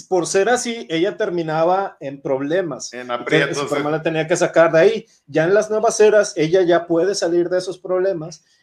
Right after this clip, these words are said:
Speaker 1: y ya inclusive puede ayudar a Superman a salir de problemas también. Se mej-, se convirtió en un mejor personaje con los, con los años. A excepción, la única parte que a mí ya no me gusta es cuando andan con eso del divorcio, pero esa es otra his-,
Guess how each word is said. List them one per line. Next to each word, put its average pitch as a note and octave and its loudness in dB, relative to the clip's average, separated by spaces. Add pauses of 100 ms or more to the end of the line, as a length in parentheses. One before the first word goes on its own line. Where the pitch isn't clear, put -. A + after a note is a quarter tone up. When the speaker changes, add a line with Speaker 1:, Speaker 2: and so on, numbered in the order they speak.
Speaker 1:
y D3 -2
ya D#3 4
inclusive F3 4
puede E3 2
ayudar D#3+ 4
a D3+ 2
Superman C#3+ -4
a C3+ -4
salir B2 -4
de C3 -4
problemas A#2 -10
también. E3 -8 (440)
Se C#3+ -2
mej-, D3 0
se E3 0
convirtió D#3+ 2
en E3+ 4
un F#3 0
mejor G3 4
personaje F3+ 0 (200)
con C3 -10
los, - -12 (360)
con C#3 -2
los C3+ 0
años. F#3 2 (300)
A C#3+ 0
excepción, D3 4
la G3 6
única G3 2
parte F3+ 0
que - -6
a F3+ 2
mí E3+ 2
ya F3+ 4
no F#3 2
me F3+ 4
gusta E3+ 4
es E3 -8
cuando D#3+ 0
andan E3+ 0
con D#3+ -2
eso D3+ -2
del D#3+ 0
divorcio, D3+ -2
pero A#2 -12
esa A#2+ -10
es C3+ -8
otra D3+ -6
his-, - -18